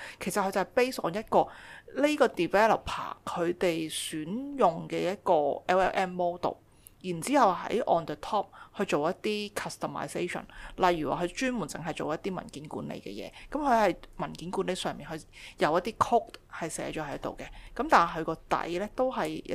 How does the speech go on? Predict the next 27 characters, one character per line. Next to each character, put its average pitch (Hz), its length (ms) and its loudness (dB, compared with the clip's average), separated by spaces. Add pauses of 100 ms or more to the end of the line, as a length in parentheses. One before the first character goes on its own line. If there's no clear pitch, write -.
(100)
啲， 214 220 -6
誒， 151 240 -2
我 156 80 -4
哋 - 80 -6
平 - 180 -14
時 - 140 -14
講 - 240 -6
開 175 260 -6
嘅 - 20 -10
嗰 147 180 -6
啲 170 100 -6
model 160 420 -4
啦。 143 140 -2 (260)
噉 370 140 -2
所 302 140 4
以 262 40 8
嗰 240 120 4
啲 277 100 0
model 285 360 4 (260)
佢 226 100 -2
究 240 140 6
竟 285 80 2
係 170 360 0 (280)
編 302 240 4
碼 196 160 8
能 160 180 2
力 156 40 2